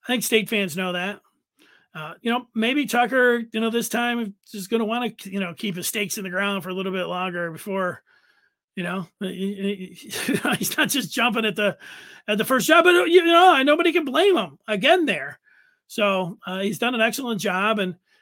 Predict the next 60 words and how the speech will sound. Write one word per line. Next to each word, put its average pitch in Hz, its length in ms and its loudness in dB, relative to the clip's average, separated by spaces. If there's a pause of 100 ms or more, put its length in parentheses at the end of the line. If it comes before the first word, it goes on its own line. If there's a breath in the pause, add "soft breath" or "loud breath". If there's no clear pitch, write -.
you 240 80 0
know, 269 100 6
from 262 160 0
an 262 60 0
L 302 180 6
S 262 120 2
U 302 120 0
standpoint, 233 480 0
I've 208 100 -2
seen 302 160 -2
some 269 180 -2
of 240 60 -2
the 214 80 -2
names 233 300 -2
there. 233 200 4
It's 208 120 -4
kind 226 160 -2
of 220 100 -4
some 233 180 -2
of 233 80 -2
the 208 60 -4
same 220 280 -4
ones 220 200 -2
that 202 80 -6
have 175 120 -8
been 208 120 -2
up 220 140 -2
for 220 80 -6
the 190 100 -4
U 214 180 2
S 208 140 -4
C 226 160 -4
job, 214 440 0
like 196 160 -2
James 196 340 -4
Franklin. 220 420 -6
Huh? 247 220 -6 (400 soft breath)
Maybe 349 200 4
James 302 280 2
Franklin 302 400 0
wants 262 220 0
to 262 60 -12
go 269 120 4
to 262 60 -2
U 262 180 2
S 269 160 0
C. 285 180 -2
Maybe 226 220 -2
he 254 60 -4
wants 254 180 -4
to 254 80 -14
go 254 120 2
to 247 80 0
L 254 180 2
S - 160 -2
U. 277 140 2
But 196 220 0 (680)
one 269 200 0
thing 277 180 4
about 226 460 4